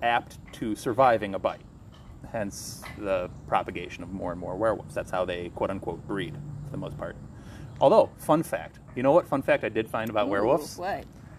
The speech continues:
Speaker 1: So, if two werewolves were to meet and mate during a full moon,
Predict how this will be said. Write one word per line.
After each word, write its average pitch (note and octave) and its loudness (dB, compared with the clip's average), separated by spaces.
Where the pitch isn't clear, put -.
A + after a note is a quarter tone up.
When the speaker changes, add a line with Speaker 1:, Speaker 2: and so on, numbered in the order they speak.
Speaker 1:
So, B2+ 4
if C3 -2
two B3+ 2
werewolves C#3+ 0
were A#2+ 2
to A#2+ -2
meet B2+ 0
and C#3 2
mate B2+ -2
during A#2+ 2
a A2 2
full B2+ 2
moon, G#2 -2